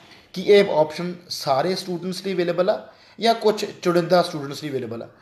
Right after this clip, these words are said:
ਤੇ ਜੇ ਉਹ ਚੁਣਿੰਦਾ ਸਟੂਡੈਂਟਸ ਲਈ ਅਵੇਲੇਬਲ ਆ, ਉਹ ਕਿਹੜੇ ਸਟੂਡੈਂਟਸ ਨੇ and ਕਿਹੜੇ ਕਿਹੜੇ ਪੈਰਾਮੀਟਰਸ, ਕਿਹੜੀ ਕਿਹੜੀ ਆ ਉਹਨਾਂ ਦਾ, ਅਹ, ਮਾਪਦੰਡ ਹੋਣਗੇ ਜਿਨ੍ਹਾਂ ਦੇ ਬੇਸਿਸ 'ਤੇ ਉਹ without ielts ਆਸਟ੍ਰੇਲੀਆ ਪੜ੍ਹਨ ਜਾ ਸਕਦੇ ਨੇ।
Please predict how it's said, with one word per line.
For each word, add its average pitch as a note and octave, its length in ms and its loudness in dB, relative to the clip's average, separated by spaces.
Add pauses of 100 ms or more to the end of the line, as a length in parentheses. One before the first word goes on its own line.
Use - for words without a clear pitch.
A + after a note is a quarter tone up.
(340)
ਤੇ F3 80 2
ਜੇ E3+ 160 4
ਉਹ G3+ 200 4
ਚੁਣਿੰਦਾ G3 480 4
ਸਟੂਡੈਂਟਸ E3 440 -6
ਲਈ F3+ 80 0
ਅਵੇਲੇਬਲ C#3 400 -2
ਆ, E3+ 60 0
ਉਹ F3 180 -4
ਕਿਹੜੇ F#3 320 0
ਸਟੂਡੈਂਟਸ D3+ 400 -6
ਨੇ D#3 140 -8 (520)
and D#3+ 140 -2
ਕਿਹੜੇ G3+ 180 4
ਕਿਹੜੇ G#3 180 2
ਪੈਰਾਮੀਟਰਸ, D#3+ 680 2
ਕਿਹੜੀ D#3+ 260 -6
ਕਿਹੜੀ E3 240 -2
ਆ D#3+ 100 0
ਉਹਨਾਂ D#3 140 -4
ਦਾ, D3+ 440 2
ਅਹ, - 480 -6
ਮਾਪਦੰਡ D3 560 2
ਹੋਣਗੇ D3 340 -8
ਜਿਨ੍ਹਾਂ C#3 240 -6
ਦੇ D3+ 100 -6
ਬੇਸਿਸ C3+ 400 -6
'ਤੇ D#3 140 -6
ਉਹ D3+ 120 2
without C3+ 560 4
ielts D3 560 2 (540)
ਆਸਟ੍ਰੇਲੀਆ D3 400 2
ਪੜ੍ਹਨ D3 260 -2
ਜਾ A#2+ 200 -2
ਸਕਦੇ A2 300 -8
ਨੇ। G#2+ 160 -10